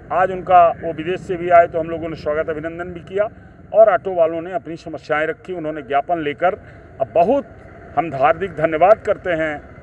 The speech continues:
स्पीकर साहब का कि कलेक्टर महोदय के साथ चर्चा करके और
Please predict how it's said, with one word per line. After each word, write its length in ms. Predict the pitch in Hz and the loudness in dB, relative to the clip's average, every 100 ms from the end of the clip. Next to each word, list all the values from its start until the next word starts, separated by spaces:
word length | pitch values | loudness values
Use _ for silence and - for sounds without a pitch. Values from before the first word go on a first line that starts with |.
| 143 | -18
स्पीकर 300 | - 156 165 | -14 -4 -4
साहब 220 | - 139 | 0 -2
का 180 | - 160 160 - - - | 0 -4 -4 -12 -20 -16
कि 100 | 156 | -10
कलेक्टर 440 | 147 170 185 240 233 | 0 0 2 2 2
महोदय 340 | 196 180 170 | 0 0 -2
के 160 | 151 151 | -4 -6
साथ 280 | - 156 170 - - - - | 0 2 2 -2 -20 -16 2
चर्चा 320 | 190 - 175 | 2 4 4
करके 460 | 151 156 156 214 226 226 - - - - | 4 2 2 2 2 0 -20 -20 -10 0
और 360 | 170 170 139 | 4 4 2